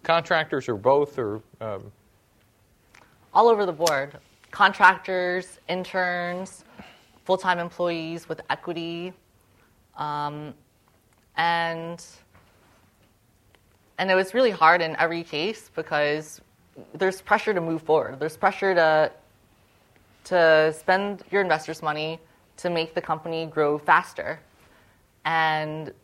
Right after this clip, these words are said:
Speaker 2: by firing someone who isn't, like, top-notch, you're cutting away a lot of productivity. And you wanna move fast, but if you get rid of them, then, oh, well, we're gonna have to do a lot more work that we didn't wanna do.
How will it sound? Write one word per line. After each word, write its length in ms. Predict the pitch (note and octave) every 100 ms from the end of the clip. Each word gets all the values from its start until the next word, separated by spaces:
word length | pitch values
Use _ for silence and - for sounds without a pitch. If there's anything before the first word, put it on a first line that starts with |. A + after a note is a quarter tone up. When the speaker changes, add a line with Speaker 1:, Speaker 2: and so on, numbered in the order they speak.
| -
Speaker 2:
by 160 | D#3
firing 640 | E3 G#3 A#3+ G#3+ E3+ D#3+ E3
someone 640 | - D#3+ D#3+ D#3 D#3 E3 E3+ _ _ _ _ _ _ _ _ _ _ _ _ _ -
who 100 | F3+
isn't, 380 | F3 F3+ E3 - _ -
like, 180 | D3+ D3+
top-notch, 880 | - D#3+ D#3 C#3+ D3 G#3+ - - - _ _ _ _
you're 260 | E3 E3+ E3
cutting 300 | - A3 G3
away 160 | F3+
a 60 | D#3+
lot 140 | D3
of 80 | D#3
productivity. 720 | D#3 C#3+ - G#3+ G3 - F3 - _ _ _ _ _ _
And 180 | D3+ E3
you 60 | E3
wanna 200 | F#3 G3
move 180 | F#3 F3+
fast, 440 | F3 D#3+ D#3+ -
but 160 | D3+ -
if 100 | D3
you 60 |
get 140 | D#3 E3+
rid 100 | F3
of 100 | D#3+
them, 380 | D#3 D#3 D#3+ D#3
then, 320 | C#3+ C#3+ C#3+
oh, 240 | F3+ F3+
well, 240 | E3 D#3 D3+
we're 120 | D#3+
gonna 120 | E3+
have 140 | E3 D#3+
to 80 |
do 160 | D#3 D#3
a 20 |
lot 220 | D3+ D3
more 180 | D3+ D3
work 260 | D3 D3+ D3+
that 120 | D3
we 80 | D3+
didn't 180 | D#3+ C3
wanna 240 | D3+ D3+
do. 460 | D3 C#3+ C#3+ C#3+ D3